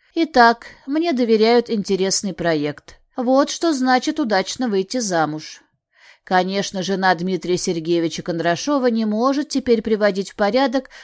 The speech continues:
бывшие коммуналки и вить гнёзда мечтательным молодым парам, желающим из однокомнатной квартиры каким-нибудь волшебным образом сделать минимум трёхкомнатную. Я удачно вышла замуж.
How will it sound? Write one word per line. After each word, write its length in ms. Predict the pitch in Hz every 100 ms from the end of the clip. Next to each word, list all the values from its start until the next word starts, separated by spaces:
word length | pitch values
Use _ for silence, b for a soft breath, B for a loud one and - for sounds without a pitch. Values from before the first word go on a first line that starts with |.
| B
бывшие 460 | 226 254 247 - 247
коммуналки 800 | 240 233 233 233 269 254 170 170 B B
и 160 | 233 226
вить 180 | 208
гнёзда 540 | 185 214 240 269 196 202
мечтательным 800 | 214 - - 285 285 277 262 240
молодым 440 | 208 196 190 190
парам, 400 | 226 254 269 254 B B -
желающим 720 | 254 269 247 233 226 - 226
из 240 | - 208 -
однокомнатной 800 | 214 208 208 - 196 180 - 202
квартиры 600 | 233 247 240 330 302 285 B B
каким-нибудь 720 | - 269 262 277 262 240 262 254
волшебным 680 | 262 247 - 170 165 180 -
образом 480 | 320 285 254 277 -
сделать 560 | 208 196 233 233 233
минимум 480 | 240 269 269 262 247
трёхкомнатную. 920 | - 240 - - 160 156 156 160 156 - _ _ _ _ _
Я 160 | 330 359
удачно 500 | 311 220 247 - 233
вышла 320 | 180 196 - 190
замуж. 540 | 165 160 165 -